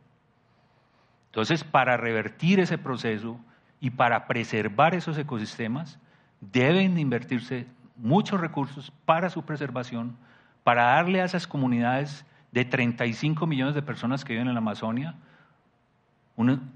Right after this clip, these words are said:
una vida digna, con trabajo digno y con prosperidad, no solamente económica, sino ambiental,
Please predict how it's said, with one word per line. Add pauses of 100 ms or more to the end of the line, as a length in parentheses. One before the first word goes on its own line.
(100)
una
vida
digna, (520)
con
trabajo
digno (840)
y
con (460)
prosperidad, (1040)
no
solamente
económica,
sino
ambiental,